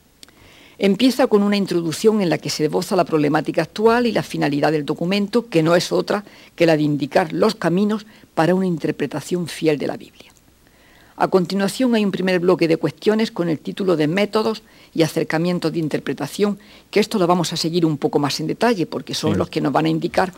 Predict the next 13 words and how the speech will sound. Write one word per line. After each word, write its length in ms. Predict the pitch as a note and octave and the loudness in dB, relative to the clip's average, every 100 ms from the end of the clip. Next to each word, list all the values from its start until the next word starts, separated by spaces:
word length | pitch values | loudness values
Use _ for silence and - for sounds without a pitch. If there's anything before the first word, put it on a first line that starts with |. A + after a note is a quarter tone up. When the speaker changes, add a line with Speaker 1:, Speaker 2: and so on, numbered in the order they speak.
| - - | -14 4
Speaker 1:
cómo 260 | F#3+ E3 | 6 8
hacer 220 | E3 - | 4 2
la 80 | F3 | 0
interpretación 720 | E3+ C#3+ - - - D#3+ D#3 - - - | 0 -2 -6 -6 -6 -4 -4 -6 -20 -12
Speaker 2:
Ujú. 140 | G2+ | -4
Speaker 1:
de 80 | E3 | 4
la 100 | F3+ | 4
Biblia 340 | E3 F#3 F#3+ - | 4 2 0 0
ahora 400 | E3+ D#3+ E3+ G3 - - | 6 8 6 4 -6 -2
dentro 320 | D#3 C#3 C#3 | 0 0 -4
de 60 | |
nuestra 260 | C3+ B2+ - | -6 -8 -12
Iglesia. 320 | - - - | -14 -14 -14